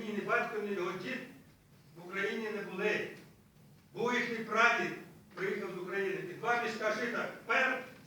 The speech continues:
скільки міг. Чим далі зайшов в Канаду, тим більше давали землі. Посіяв, став багатим.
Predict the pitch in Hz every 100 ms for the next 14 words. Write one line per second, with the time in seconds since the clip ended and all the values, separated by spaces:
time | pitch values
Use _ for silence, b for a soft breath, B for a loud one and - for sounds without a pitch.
0 | - 240 220 214 214 - - 190 185 220
1 | 214 190 185 185 208 185 - - - -
2 | - - 196 190 247 247 226 202 208 214
3 | - 202 202 190 175 196 185 139 - -
4 | - 190 196 262 262 226 - 220 208 185
5 | 175 240 240 247